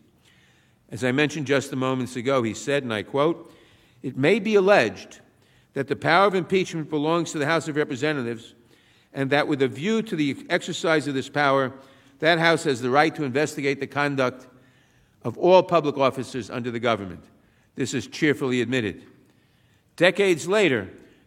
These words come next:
during our first presidential impeachment inquiry, President Andrew Johnson recognized Congress's power to thoroughly investigate him and his executive branch subordinates. In eighteen sixty-seven, for example,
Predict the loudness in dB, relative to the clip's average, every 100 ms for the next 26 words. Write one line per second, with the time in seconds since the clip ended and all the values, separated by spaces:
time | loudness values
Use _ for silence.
0 | -4 0 2 2 2 0 0 0 0 0
1 | -2 -2 -4 -6 -2 -4 -2 -6 -6 -4
2 | 0 2 2 0 -6 -16 -20 _ _ _
3 | -4 2 4 4 2 2 2 -2 4 4
4 | 4 0 -10 -18 _ _ _ _ 2 4
5 | 4 2 4 4 4 2 2 0 -4 -6
6 | -2 2 2 2 -2 2 4 4 2 2
7 | 0 0 0 0 0 -2 -6 -12 -14 -6
8 | -2 0 -2 0 0 0 -2 0 2 0
9 | -4 -16 -20 _ _ _ -18 -8 2 4
10 | 4 0 -10 -20 -20 _ _ _ -12 -2
11 | -2 0 -4 -2 -4 -4 -6 0 0 0
12 | -4 -4 -2 -2 -2 -4